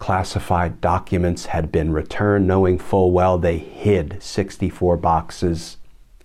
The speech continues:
from those very same lawyers who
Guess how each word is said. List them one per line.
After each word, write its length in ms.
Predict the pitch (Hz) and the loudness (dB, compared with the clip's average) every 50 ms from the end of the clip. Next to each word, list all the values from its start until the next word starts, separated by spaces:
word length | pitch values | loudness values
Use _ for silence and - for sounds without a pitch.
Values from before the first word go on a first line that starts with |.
| - - - | -20 -18 -16
from 560 | - - - 104 95 98 98 98 87 82 - - - - - - | -12 -4 0 2 2 4 4 4 2 0 -4 -12 -18 -18 -4 0
those 300 | - 90 92 92 90 - | 2 4 4 4 2 0
very 280 | 101 92 90 90 87 | 2 2 4 4 2
same 380 | 82 - - - 87 85 85 87 | 0 0 0 0 2 2 2 2
lawyers 600 | 82 82 85 85 82 82 82 80 80 80 - - - - - - - - | 2 2 4 4 4 4 2 0 0 -2 -6 -10 -14 -14 -16 -16 -16 -12
who 300 | - - 98 95 90 87 | -4 0 2 2 2 2